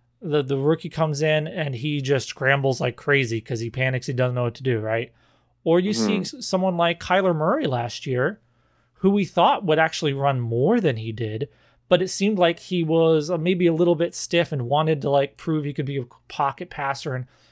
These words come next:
Speaker 1: and was trying to play within the system and do his checkdowns and all that. So maybe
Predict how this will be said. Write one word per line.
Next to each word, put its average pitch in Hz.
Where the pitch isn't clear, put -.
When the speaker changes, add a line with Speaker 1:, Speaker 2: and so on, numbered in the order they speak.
Speaker 1:
and 139
was 139
trying 185
to 165
play 175
within 165
the 156
system 151
and 127
do 143
his 170
checkdowns 151
and 143
all 135
that. 131
So -
maybe 196